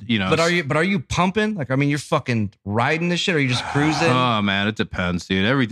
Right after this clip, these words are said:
Speaker 1: every place, every, everything's different. You know, you're talking about there's elevation gain, there's fucking headwinds, there's all different things that play into factor. You know, I rode up here from Dallas. It was two hundred sixty miles. I did it in two days.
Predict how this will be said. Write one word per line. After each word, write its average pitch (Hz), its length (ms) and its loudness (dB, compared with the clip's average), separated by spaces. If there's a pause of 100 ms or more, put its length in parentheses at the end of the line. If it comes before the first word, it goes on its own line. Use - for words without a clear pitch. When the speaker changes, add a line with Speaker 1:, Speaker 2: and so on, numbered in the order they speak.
Speaker 1:
every 139 260 2
place, 101 320 -2
every, 107 300 2
everything's 98 400 -2
different. 92 420 -4
You 107 100 0
know, 95 200 0
you're 104 160 0
talking 104 300 -2
about 101 260 0
there's 95 300 -2 (100)
elevation 110 640 2
gain, 104 420 0
there's 87 240 -4
fucking 98 380 -4
headwinds, 98 840 0
there's 95 220 0
all 131 240 0
different 110 420 -2
things 98 220 -2
that 92 160 -6
play 101 160 -2
into 87 160 -4
factor. 85 440 -6 (440)
You 113 120 4
know, 110 120 2
I 120 160 4
rode 127 240 4
up 107 160 0
here 117 100 0
from 98 160 -2
Dallas. 98 480 0
It 113 40 0
was 101 180 -2
two - 160 0
hundred 95 260 0
sixty - 340 -4
miles. 98 300 0
I 98 60 -2
did 95 180 -2
it 90 60 0
in 85 100 -4
two 98 220 -2
days. 92 500 -4